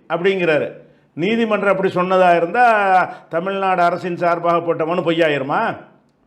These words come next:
நீ மனு போட்டது உண்மையா இல்லையா? அந்த மனுவில் இது மாதிரியான வாசகங்களை பயன்படுத்தியது உண்மையா இல்லையா? உண்மைன்னு அவரை ஒத்துக்கிறாரு. அப்ப என்னது? திமுக அரசாங்கம் வந்து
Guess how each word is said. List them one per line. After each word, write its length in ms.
நீ 140
மனு 280
போட்டது 380
உண்மையா 340
இல்லையா? 640
அந்த 240
மனுவில் 420
இது 160
மாதிரியான 480
வாசகங்களை 760
பயன்படுத்தியது 760
உண்மையா 320
இல்லையா? 600
உண்மைன்னு 320
அவரை 220
ஒத்துக்கிறாரு. 540
அப்ப 300
என்னது? 520
திமுக 400
அரசாங்கம் 600
வந்து 600